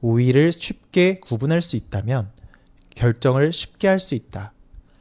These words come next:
하지만 현대사회에는 너무 많은 정보와 기회에 노출돼 선택하고 결정하는 데 어려움이 많다. 이 때문에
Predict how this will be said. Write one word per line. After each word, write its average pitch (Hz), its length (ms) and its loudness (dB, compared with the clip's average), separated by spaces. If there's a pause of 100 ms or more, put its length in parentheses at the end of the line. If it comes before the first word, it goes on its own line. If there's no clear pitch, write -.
(360)
하지만 185 440 4
현대사회에는 151 920 0 (400)
너무 123 340 4
많은 135 320 2
정보와 110 680 2 (300)
기회에 123 680 0
노출돼 110 720 0 (320)
선택하고 156 1080 2
결정하는 110 680 0
데 127 300 -2 (220)
어려움이 120 480 0
많다. 104 500 -10 (840)
이 143 80 -2
때문에 131 600 0